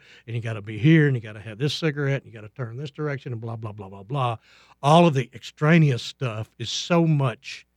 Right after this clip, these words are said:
is so big and so much to remember that the lines just have to trip off the tongue.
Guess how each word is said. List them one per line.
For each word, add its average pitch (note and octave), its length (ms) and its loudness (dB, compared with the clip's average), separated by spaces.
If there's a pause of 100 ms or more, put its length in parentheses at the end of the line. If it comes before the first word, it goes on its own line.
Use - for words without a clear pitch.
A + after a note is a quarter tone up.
(380)
is A#2+ 100 -4
so D#3 520 4 (320)
big B2 500 2
and A#2 140 -12
so C#3 180 -4
much C#3 280 2
to B2+ 100 -4
remember A2+ 500 0
that G#2+ 200 -8
the A#2 80 -10
lines B2 400 2
just - 260 -14
have A#2 120 -2
to G#2+ 80 -14
trip - 300 -2
off G2 140 -12
the - 100 -20
tongue. G#2+ 460 -6